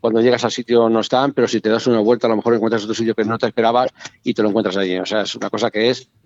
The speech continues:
eventual, casual y, bueno, pues yo creo que es lo bonito que tiene. Que no es una garantía absoluta, es la emoción de ir y,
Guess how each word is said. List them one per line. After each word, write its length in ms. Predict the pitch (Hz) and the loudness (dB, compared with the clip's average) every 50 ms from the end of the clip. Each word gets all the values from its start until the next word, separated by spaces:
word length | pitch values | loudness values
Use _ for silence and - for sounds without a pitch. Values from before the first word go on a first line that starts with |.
| _ _ _ - | _ _ _ -2
eventual, 640 | - 113 110 113 107 98 - 113 113 131 143 165 170 | -2 -2 -2 -2 -8 -4 -2 2 4 4 4 2 0
casual 580 | - - 113 - - 139 135 147 160 185 202 - _ _ | -2 -2 -2 -2 0 2 2 2 2 0 -2 -10 _ _
y, 480 | - - 107 107 104 98 98 95 92 90 90 - - - - - | -4 0 2 2 2 2 2 0 0 -2 -4 -6 -10 -8 -4 -2
bueno, 180 | 104 127 170 165 | 0 0 0 0
pues 140 | - - 98 | -2 -4 -2
yo 80 | 123 175 | -2 0
creo 140 | 175 160 120 | 2 2 4
que 40 | 110 | 4
es 40 | 104 | 4
lo 60 | 101 | 4
bonito 260 | 95 98 90 98 87 | 2 0 0 -2 -4
que 60 | 87 | 0
tiene. 260 | - 160 - 85 - _ _ - - - - - - _ - | 0 0 0 0 -4 _ _ -20 -20 -20 -20 -20 -18 _ -4
Que 100 | 110 104 | -2 -2
no 160 | 113 120 135 | 0 2 0
es 120 | 135 - 151 | 2 4 4
una 400 | 135 131 123 117 113 113 - - | 4 4 4 2 0 0 -4 -6
garantía 520 | - 113 120 113 110 110 110 104 120 123 | -4 -2 -2 0 0 -2 -2 0 2 0
absoluta, 560 | 110 - - 104 98 127 139 - 107 87 - _ _ - | 0 0 -2 -2 -2 -2 0 0 0 -2 -2 _ _ 0
es 100 | 117 120 | 2 2
la 80 | 123 | 2
emoción 460 | 120 107 98 - - 131 120 104 101 | 2 0 -2 -2 0 0 0 2 0
de 140 | 101 104 101 | 0 0 2
ir 140 | 107 104 101 | 2 2 2
y, 280 | 101 95 95 95 92 | 0 0 0 0 -2